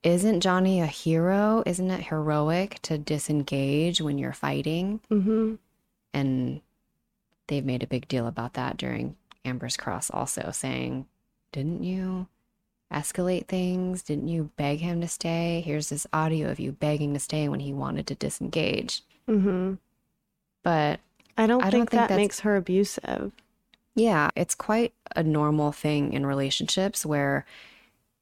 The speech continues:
Speaker 1: you're with someone who needs space. They don't wanna have a conversation about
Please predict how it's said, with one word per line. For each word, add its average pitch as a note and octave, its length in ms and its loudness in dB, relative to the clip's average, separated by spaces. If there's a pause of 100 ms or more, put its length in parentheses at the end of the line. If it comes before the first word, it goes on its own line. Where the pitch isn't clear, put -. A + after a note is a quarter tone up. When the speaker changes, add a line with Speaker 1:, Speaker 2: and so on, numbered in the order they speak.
(200)
Speaker 1:
you're D3+ 180 0
with D3+ 220 0
someone G3 520 2
who C#3+ 680 2 (380)
needs C#3+ 560 4
space. - 1300 2
They D3 200 2
don't C3+ 280 2
wanna C#3 300 0 (160)
have C#3 180 -2
a C3+ 40 -2
conversation D#3+ 840 0
about F#3+ 480 0